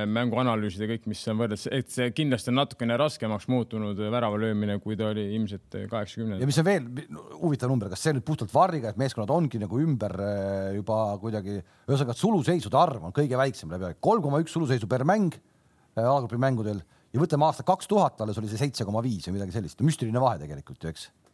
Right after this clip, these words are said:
Speaker 1: On, see on suur vahe. Aga noh, see on ju ka tingitud, sul ei ole mõtet, sa, sa tead, iga otsus vaadatakse üle nagu, et
Speaker 2: Noh.
Speaker 1: varem sa võisid seal natukene ja äkki läheb läbi, noh. Et selles mõttes
Speaker 2: No selles mõttes on ju ikkagi need reeglid, muudatused kõik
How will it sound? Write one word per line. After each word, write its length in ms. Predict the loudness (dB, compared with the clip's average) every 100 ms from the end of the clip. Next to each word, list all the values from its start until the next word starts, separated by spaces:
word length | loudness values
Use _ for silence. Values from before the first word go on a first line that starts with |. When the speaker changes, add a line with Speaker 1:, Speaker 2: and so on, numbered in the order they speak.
| -20 -10
Speaker 1:
On, 180 | -8 -8 -10 _ _
see 120 | -10
on 80 | -8
suur 160 | -6 -8 -8
vahe. 160 | -12 -18 _ _ _ _ -18
Aga 360 | -12 -10 -8 -4
noh, 80 | -6 -6 -4
see 140 | 0
on 100 | 2
ju 100 | 0 0
ka 120 | 0
tingitud, 320 | 0 0 -2 -4
sul 160 | 0
ei 80 | 2
ole 120 | 2
mõtet, 280 | 0 -2 -4
sa, 140 | -6 -6
sa 140 | -2
tead, 180 | 0 0
iga 140 | 0
otsus 200 | -2 -2
vaadatakse 340 | -4 -4 -6 -4
üle 140 | -4 -4
nagu, 220 | -6 -6
et 80 | -2
Speaker 2:
Noh. 140 | -2
Speaker 1:
varem 240 | 0 0 0
sa 100 | -2
võisid 180 | -2 -2
seal 160 | 0 0
natukene 460 | -2 -4 -2 0 2
ja 140 | 2 0
äkki 160 | 0
läheb 280 | 0 0 0
läbi, 180 | 0 0
noh. 180 | -4 -6 -12 _ _ _ _ _ _ -12
Et 100 | -6
selles 240 | -4 -2
mõttes 240 | -4 -4
Speaker 2:
No 40 | 2
selles 240 | 4 4
mõttes 280 | 2 2 2
on 120 | 4
ju 60 | 4
ikkagi 200 | 0 0
need 140 | 2 2
reeglid, 240 | 2 0
muudatused 280 | 0 0 2 2
kõik 280 | 2 0